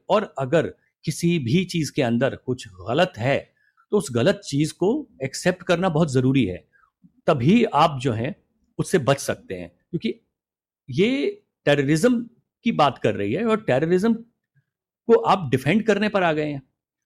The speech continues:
सिर्फ इसलिए कि ये, अ, ब-, मैं, अ, कुछ समय पहले मैंने ये आइडिया जो था, अ, एक मेरे, अ,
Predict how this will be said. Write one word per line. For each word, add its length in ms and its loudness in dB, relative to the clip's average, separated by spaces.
सिर्फ 160 2
इसलिए 380 0
कि 160 -4
ये, 380 4
अ, 40 -2
ब-, 340 -6
मैं, 320 0
अ, 640 -10
कुछ 180 -8
समय 160 -4
पहले 440 -2
मैंने 180 0
ये 100 2
आइडिया 540 2
जो 160 -4
था, 200 0
अ, 300 -6
एक 180 -8
मेरे, 320 -4
अ, 520 -12